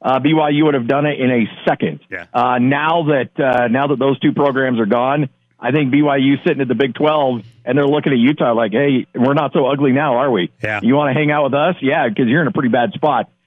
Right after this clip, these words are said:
Speaker 1: I think we all think that that big, the, the Pac-twelve is really on shaky ground, and that thing could fall apart at any given moment. I hope not. I love the tradition. It bums me out that those two programs are leaving.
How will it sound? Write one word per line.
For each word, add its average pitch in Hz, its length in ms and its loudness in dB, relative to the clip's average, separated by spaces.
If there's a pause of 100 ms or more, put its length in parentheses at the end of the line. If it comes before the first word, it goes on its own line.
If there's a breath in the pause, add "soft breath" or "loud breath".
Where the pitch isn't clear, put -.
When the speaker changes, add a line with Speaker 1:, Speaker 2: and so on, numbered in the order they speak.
(140)
Speaker 1:
I 156 100 -2
think 208 160 0
we 175 120 2
all 185 180 0
think 175 220 -2
that 147 200 0
that 147 200 -2
big, 135 220 -2 (120)
the, 131 180 2
the 120 120 -4
Pac-twelve 135 600 -2
is - 0 - (100)
really 139 320 2
on 117 160 0
shaky 123 300 -2
ground, 113 420 0 (320)
and 117 160 -2
that 135 160 0
thing 139 140 -2
could 117 120 -2
fall 120 200 0
apart 120 280 -2
at 107 120 0
any 110 160 0
given 104 260 2
moment. 113 420 2
I 117 140 -2
hope 160 240 0
not. 143 300 -2
I - 80 -2
love 131 320 0 (360)
the 123 120 0
tradition. 143 680 0
It 110 220 -2
bums 139 300 -2
me 127 120 2
out 131 200 -2
that 135 80 -2
those 120 180 0
two 131 160 0
programs 120 480 0
are 113 80 -2
leaving. 127 420 2